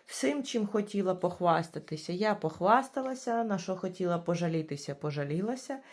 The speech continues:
Дякую вам величезне за підтримку, за коментарі, за підписки, за перегляди. Мені це дуже важливо.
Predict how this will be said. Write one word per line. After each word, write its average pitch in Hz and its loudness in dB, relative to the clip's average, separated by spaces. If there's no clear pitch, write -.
Дякую 214 8
вам 202 4
величезне 180 0
за 165 2
підтримку, 247 2
за 165 2
коментарі, 220 2
за 160 4
підписки, 190 0
за 185 2
перегляди. 190 4
Мені 185 0
це 175 -6
дуже 160 0
важливо. 175 2